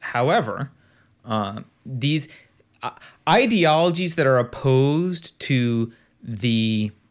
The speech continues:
things that make productivity possible, like individualism and property rights and reason, like, those ideologies can't actually flourish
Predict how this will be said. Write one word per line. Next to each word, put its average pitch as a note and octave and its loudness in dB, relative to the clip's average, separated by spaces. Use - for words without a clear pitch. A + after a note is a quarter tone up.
things E3 0
that C#3 2
make C3 0
productivity C3 -2
possible, F3 -4
like A2 0
individualism G2+ -4
and F2+ -8
property A2 -2
rights G2 -2
and G2 -8
reason, A#2+ 0
like, C#3+ 0
those A#3+ 4
ideologies F#3+ 2
can't A3 -2
actually C#3+ -2
flourish - -2